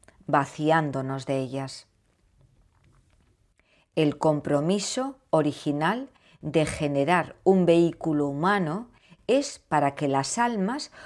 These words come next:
pudieran expandir su territorio a través del error.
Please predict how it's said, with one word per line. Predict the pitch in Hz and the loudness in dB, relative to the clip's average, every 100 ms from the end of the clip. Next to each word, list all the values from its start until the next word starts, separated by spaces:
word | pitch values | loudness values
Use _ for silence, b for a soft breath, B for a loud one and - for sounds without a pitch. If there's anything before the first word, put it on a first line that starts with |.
| B | B
pudieran | - 156 151 160 165 180 | -2 0 2 2 4 2
expandir | 175 - - 151 160 233 294 - b b | 0 -4 -4 -2 -2 -2 -4 -8 b b
su | - 165 | -4 -2
territorio | 151 160 147 147 147 214 240 285 311 B _ | 2 2 4 0 2 2 2 -2 -2 B _
a | 156 156 | 2 4
través | - 147 147 190 247 - _ | 2 2 2 2 0 -10 _
del | 160 156 143 139 | 0 2 4 2
error. | 139 156 139 - | 0 0 -2 -6